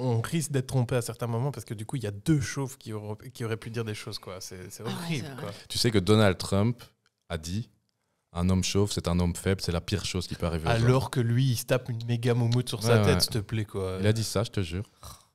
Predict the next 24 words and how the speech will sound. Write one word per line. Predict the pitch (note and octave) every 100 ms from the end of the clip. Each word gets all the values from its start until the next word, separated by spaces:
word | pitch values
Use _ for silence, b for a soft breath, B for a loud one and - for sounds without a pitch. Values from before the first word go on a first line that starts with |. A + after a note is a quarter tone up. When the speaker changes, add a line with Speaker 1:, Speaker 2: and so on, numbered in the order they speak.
| _ _ _ _ _
Speaker 1:
Bah, | G#2+ G2
shame | G2 B2+ A#2+
on, | A2 G#2+ G#2 G#2 G#2
shame | - B2 A2
on, | G#2
euh, | G#2
Speaker 2:
Non, | G3+ G3+
Speaker 1:
Donald | C3+
Speaker 2:
mais | -
Speaker 1:
Trump. | - -
Speaker 2:
c'est | F#3
la | F#3
jalousie | F3+ E3+ E3+ E3 E3+
qui | E3
parle. | - B2+ - - B B B B
Speaker 3:
Tu | -
sais, | A2+
moi, | G#2+
je | F#2
dis | F#2+
toujours, « | - F2 G2 A#2 - _ _ _
Méfiez-vous | G2 - G2+ F#2 G2
des | F#2
chauves | - G2 G#2+ G2+